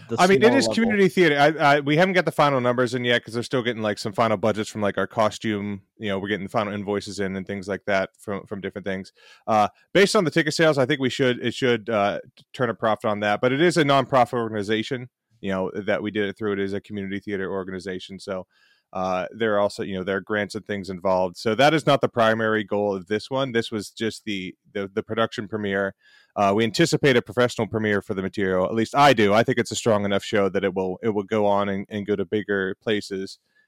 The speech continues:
Speaker 2: uh, including its professional premiere down the road, which would, would be with, you know, a, a union equity house, uh, that is strictly for profit producing. Um, but this one, yeah, we, you know, we certainly didn't lose money. That's, that's what, that's the thing with, uh, most community theater. You, you're really looking to not lose money on these productions.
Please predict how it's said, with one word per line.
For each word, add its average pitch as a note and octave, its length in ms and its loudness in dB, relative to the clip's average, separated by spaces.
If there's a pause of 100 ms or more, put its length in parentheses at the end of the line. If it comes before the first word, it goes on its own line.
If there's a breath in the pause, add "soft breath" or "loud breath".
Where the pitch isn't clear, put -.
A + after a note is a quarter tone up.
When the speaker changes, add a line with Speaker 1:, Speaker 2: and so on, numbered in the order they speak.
Speaker 2:
uh, F#2 100 -4
including G2+ 400 -6
its G2 120 -6
professional A2+ 540 -4
premiere G2+ 340 -6
down G2+ 200 0
the F#2+ 80 -4
road, G2+ 300 0
which F#2 140 -12
would, F#2+ 140 -14 (240)
would F#2 160 -8
be F#2+ 120 -8
with, F#2+ 200 -10
you G2 60 -12
know, F#2 180 -10
a, F2+ 200 -10 (360)
a G2+ 60 -8
union G#2 600 -4
equity G#2 360 -8
house, F#2+ 440 -4 (100)
uh, F#2 260 -6
that F#2+ 140 -6
is F#2+ 320 -6
strictly - 380 -8
for G#2+ 220 -2
profit F#2+ 440 -2
producing. F#2+ 520 -12 (680)
Um, F#2+ 380 -14
but A#2+ 140 0
this E3 160 4
one, E3 100 4
yeah, C3 220 6
we, B2+ 200 4
you A#2 120 2
know, G#2 80 6
we G#2+ 100 2
certainly D#3+ 240 2
didn't C3+ 160 0
lose C3+ 180 2
money. A#2 220 0
That's, A#2 220 2
that's C#3+ 240 2
what, C#3+ 80 2
that's F3 240 4
the F3 80 2
thing E3+ 180 4
with, C#3 240 4
uh, A#2+ 260 6
most B2 280 0
community A#2 340 2
theater. G2+ 240 0
You, G#2 240 0
you're A2 180 -4
really B2 200 2
looking A2+ 260 0
to G#2 80 -2
not A#2 220 0
lose B2 200 2
money A2 220 -2
on G2+ 80 0
these G2+ 160 -4
productions. G2 680 -6